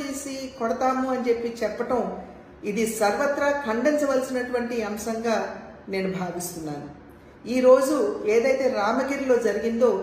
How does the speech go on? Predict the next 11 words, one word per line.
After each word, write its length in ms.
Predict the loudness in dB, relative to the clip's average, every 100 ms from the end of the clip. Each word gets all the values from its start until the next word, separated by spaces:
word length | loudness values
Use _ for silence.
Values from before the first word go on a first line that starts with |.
| -4 -10 -16 -6 0
రామగిరి 480 | 2 4 2 0 -2
సత్యసాయి 580 | -2 -2 -2 -2 0 0 0
జిల్లాలో 380 | 0 0 0 0
ఉన్నటువంటి 440 | 0 -2 -4 -6 -6 -4
సందర్భంలో 720 | -4 -2 -2 0 0 0 -6 -12 -16 -4 0
సత్యసాయి 540 | 2 2 0 2 0
జిల్లా 360 | 0 -2 0 2 2 0
ఎస్పీ 380 | 0 0 2 2
ఒక 100 | 0
మహిళ 420 | -2 -2 0 2 2
అనేటువంటి 600 | 2 2 0 -2 -4